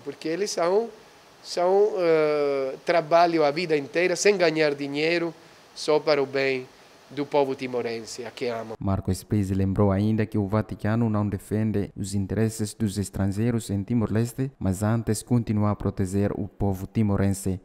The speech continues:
Speaker 2: Segundo o Monsignor, neste momento, mais de duzentos missionários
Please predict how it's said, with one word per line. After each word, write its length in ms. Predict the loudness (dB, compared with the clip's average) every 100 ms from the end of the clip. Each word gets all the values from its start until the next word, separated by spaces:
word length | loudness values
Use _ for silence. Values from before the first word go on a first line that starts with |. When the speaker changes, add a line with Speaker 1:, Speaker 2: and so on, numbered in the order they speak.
| _
Speaker 2:
Segundo 460 | -8 -4 0 0
o 20 | 0
Monsignor, 560 | -2 0 2 2 2
neste 300 | 0 -2 -2
momento, 560 | -2 0 0 0 -2 -2
mais 320 | 0 0 -2
de 160 | -4 -4
duzentos 600 | -2 0 -2 -2 -6 -4
missionários 760 | -6 -2 -2 0 2 0 -2